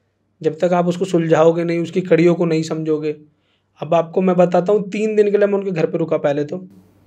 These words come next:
तीन दिन के लिए मैं उनके घर पे रुका, मैंने उनके घर पे हवन किया,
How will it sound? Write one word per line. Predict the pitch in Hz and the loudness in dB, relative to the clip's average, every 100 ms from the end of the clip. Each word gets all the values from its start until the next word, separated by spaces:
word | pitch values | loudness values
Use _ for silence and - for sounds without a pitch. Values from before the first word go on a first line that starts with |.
| _ _ _ _ _ - | _ _ _ _ _ -6
तीन | 175 | -4
दिन | 180 180 | -2 -2
के | 180 | 0
लिए | 180 | -2
मैं | 180 | -2
उनके | 180 | -4
घर | 170 160 | -2 -2
पे | 170 | -2
रुका, | 170 175 | -2 -2
मैंने | 175 175 | -2 -4
उनके | 175 | -4
घर | 160 | -4
पे | 151 151 | -2 -2
हवन | 139 151 160 | 0 -2 -2
किया, | 160 156 | -2 -2